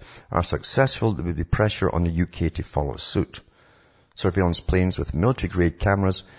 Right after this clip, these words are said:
will be more effective at monitoring the coastline than satellites or standard planes." Uh, it'll also be to stop little guys getting off in boats and get, try and get out of the country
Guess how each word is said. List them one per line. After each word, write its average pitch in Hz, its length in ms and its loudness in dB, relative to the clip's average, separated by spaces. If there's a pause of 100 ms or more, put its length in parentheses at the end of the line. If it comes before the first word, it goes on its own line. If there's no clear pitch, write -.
(160)
will 107 80 -2
be 113 60 2
more 110 180 4
effective 90 460 0
at 73 100 -4
monitoring 78 400 0
the 76 80 -2
coastline 78 540 -2
than - 100 -4
satellites - 560 -4
or - 100 -4
standard 64 520 -8
planes." 71 560 -4 (600)
Uh, - 120 0
it'll 123 160 6
also 117 240 2
be 85 160 0
to - 80 -4
stop - 320 2
little - 240 -6
guys 80 240 -2
getting - 200 -4
off 76 200 0
in 78 80 -4
boats - 580 0
and - 160 -8
get, - 100 -14
try - 140 -2
and - 80 -8
get - 100 0
out 73 100 -2
of - 40 -14
the 71 80 -4
country - 560 -2